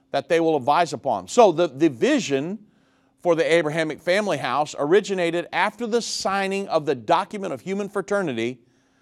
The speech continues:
by Pope Francis and the Grand Imam Ahmed Al-Tayeb back in, oh man, when was that? February of twenty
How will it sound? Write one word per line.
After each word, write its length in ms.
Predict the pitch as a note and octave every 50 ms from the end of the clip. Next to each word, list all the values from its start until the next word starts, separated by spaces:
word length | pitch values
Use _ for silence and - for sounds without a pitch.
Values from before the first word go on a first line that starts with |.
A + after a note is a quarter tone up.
| _ _ _ _ -
by 160 | C#3 D3 -
Pope 340 | - - F3 F3 D#3+ - -
Francis 480 | - F#3+ G#3 A3 F#3 - A3+ G#3 - - -
and 280 | E3 F3+ G3+ G#3+ G#3
the 60 | G3+ E3+
Grand 360 | C3+ C3+ F3 F#3+ G#3 G#3+ G#3
Imam 520 | - F3 A3 A3 G#3 F#3+ E3+ E3+ E3 E3 -
Ahmed 460 | - E3+ G3 - - F#3+ G#3 G#3 -
Al-Tayeb 840 | - E3 E3 E3+ E3 - G3+ F#3+ E3 D3 D3 C#3 C3+ C#3 C#3+ D3 C#3 - _ _ _ _ _ _ _ _
back 320 | - D#3+ D#3+ E3 - -
in, 400 | D#3+ D#3 D3 C#3+ C3+ C3 B2+ B2+
oh 260 | B2+ A#2+ A#2 A2 G#2
man, 300 | G#2 G#2+ A#2+ B2 A#2 A#2+
when 160 | B2+ B2+ B2 B2
was 160 | A#2 G#2+ -
that? 180 | A2+ - -
February 680 | _ - F#3+ F#3+ F3 F3+ F3+ F3 F3 E3+ E3+ E3+ E3+ D#3+
of 160 | C3+ A2+ -
twenty 640 | - - - E3+ F3 F3 E3+ E3+ E3 D#3+ D#3 C#3+